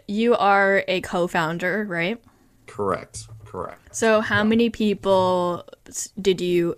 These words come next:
Speaker 1: found with?
Speaker 2: So four is the, is, is the official count. I certainly treat or, or see a number of our early employees as, as very much, you know, they were there with us from the very early. But yeah, no,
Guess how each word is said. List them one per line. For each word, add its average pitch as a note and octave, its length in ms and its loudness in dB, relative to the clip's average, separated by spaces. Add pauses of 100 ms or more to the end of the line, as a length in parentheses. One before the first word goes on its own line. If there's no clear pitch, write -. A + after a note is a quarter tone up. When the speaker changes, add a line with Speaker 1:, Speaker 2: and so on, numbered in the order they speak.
Speaker 1:
found D#3 480 -6
with? D#3 180 -12 (260)
Speaker 2:
So F#3 280 2
four D3 560 4 (220)
is A#2 220 -4
the, G#2+ 440 -4
is, G#2 140 -8
is G2 240 -8
the G2+ 100 -8
official F2+ 420 -10 (200)
count. A2 320 -2
I A2+ 100 2
certainly A2 460 0
treat G#2+ 520 0
or, - 60 -8
or G2 320 0
see G#2+ 260 2
a G#2+ 40 4
number G#2 260 2
of G2+ 80 2
our F#2+ 160 2
early G2 320 2
employees F#2 680 -2
as, F2+ 300 -6
as F2 260 -4
very F#2 340 0
much, F2 720 -4
you F2+ 60 -6
know, F2+ 240 -4
they F2+ 140 -4
were F2 120 -4
there F2+ 320 -2
with F#2 340 -6
us - 440 -4
from F#2 180 -14
the F2 100 -10
very F2+ 300 -2
early. F2+ 160 -2
But F#2 140 -2
yeah, F2+ 160 0
no, F2+ 280 -4